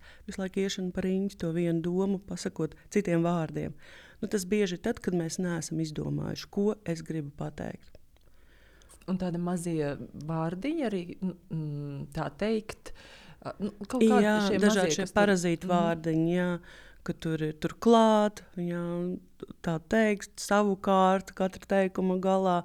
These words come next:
Speaker 1: un kā arī visu laiku, nu, kad mēs aizpildam to pauzīti, līdzīgi kā mēs arī runā darām. Un, ja runā, tas ir nedaudz pat vai daudz piedodami,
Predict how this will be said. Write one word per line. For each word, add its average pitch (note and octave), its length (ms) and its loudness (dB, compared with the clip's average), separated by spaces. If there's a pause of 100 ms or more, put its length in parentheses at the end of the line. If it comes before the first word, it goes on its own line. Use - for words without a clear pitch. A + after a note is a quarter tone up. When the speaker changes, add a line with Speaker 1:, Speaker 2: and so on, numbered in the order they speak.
(520)
Speaker 1:
un - 80 -14
kā E3 240 2
arī G3+ 440 6
visu G3 300 0
laiku, F#3+ 460 0
nu, G#3+ 80 -2
kad G#3+ 120 -4
mēs F#3+ 220 0
aizpildam F#3+ 560 0
to E3 140 -2
pauzīti, F3 640 -2 (340)
līdzīgi F3 300 0
kā E3 180 -4
mēs D#3+ 320 -2
arī E3+ 220 -2
runā E3+ 400 0
darām. - 360 -4
Un, F#3 180 2
ja G3 120 2
runā, B3+ 340 6
tas - 220 -4
ir F#3 60 -4
nedaudz G#3 640 0 (880)
pat - 220 -2
vai E3+ 160 0
daudz F#3+ 400 4
piedodami, D#3 880 0